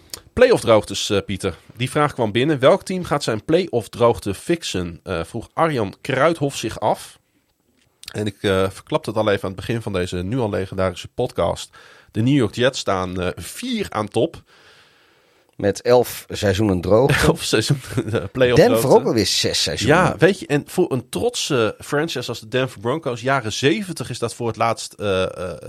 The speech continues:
Speaker 1: heeft dat voor het laatst plaatsgevonden dat de Denver Broncos zo lang geen playoffs hebben gespeeld.
Speaker 2: Aan de andere kant, de Lions maar vijf seizoenen in droogte.
Speaker 1: Ja.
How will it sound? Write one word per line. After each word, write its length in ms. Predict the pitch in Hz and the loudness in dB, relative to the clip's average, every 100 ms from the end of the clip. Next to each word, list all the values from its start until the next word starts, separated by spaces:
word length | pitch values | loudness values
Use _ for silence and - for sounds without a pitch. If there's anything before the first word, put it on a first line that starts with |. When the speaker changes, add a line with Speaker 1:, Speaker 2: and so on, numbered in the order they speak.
| - - | -16 -14
Speaker 1:
heeft 220 | - 110 | -10 -8
dat 140 | 104 104 - | -6 -8 -10
voor 160 | - | -8
het 100 | 110 | 0
laatst 320 | 113 107 - - | 0 0 -6 -2
plaatsgevonden 540 | 117 110 - 113 104 | 0 0 -2 -6 -4
dat 220 | 101 104 - | -4 -4 -8
de 140 | 95 87 | -12 -2
Denver 400 | 127 180 143 95 | 0 0 -4 -4
Broncos 460 | 110 151 85 85 | -2 0 -4 -4
zo 220 | - 135 | -2 -2
lang 200 | 127 101 | -2 -6
geen 160 | - 110 | -6 -6
playoffs 340 | - 143 110 | -2 -2 -4
hebben 180 | - - | -10 -16
gespeeld. 380 | - - 85 87 | -16 -10 -10 -4
Speaker 2:
Aan 60 | 98 | 2
de 60 | |
andere 200 | 135 165 | 4 4
kant, 180 | - 87 | 0 -2
de 100 | 87 | 2
Lions 380 | 98 143 98 85 | 2 2 0 -2
maar 340 | 92 92 85 | 0 0 0
vijf 280 | - 107 143 | 2 2 2
seizoenen 360 | - 90 80 76 | -4 -8 -6 -6
in 60 | |
droogte. 460 | 76 73 67 - - 135 _ _ _ _ | -6 -6 -6 -6 -12 -12 _ _ _ _
Speaker 1:
Ja. 280 | - 117 95 | -18 -18 -18